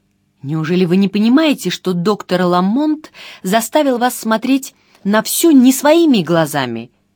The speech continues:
что в этом именно и состоит сила фокусника?" "Как? Так он растолок не мои часы?" "Ну, конечно, нет".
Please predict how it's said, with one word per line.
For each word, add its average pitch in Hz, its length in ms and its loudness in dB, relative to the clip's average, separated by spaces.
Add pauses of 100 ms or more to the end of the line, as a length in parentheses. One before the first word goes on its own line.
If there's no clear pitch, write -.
(480)
что - 260 -2
в 180 100 0
этом 226 340 0 (100)
именно 226 600 0 (280)
и 208 100 -2
состоит 196 840 -4
сила 214 400 -6
фокусника?" - 840 -8 (1600)
"Как? - 560 -2 (960)
Так 185 160 -4
он 180 320 0 (320)
растолок 185 560 -2
не 196 100 2
мои 185 240 4
часы?" 151 540 -6 (720)
"Ну, 139 180 -12
конечно, 196 720 0
нет". 160 500 0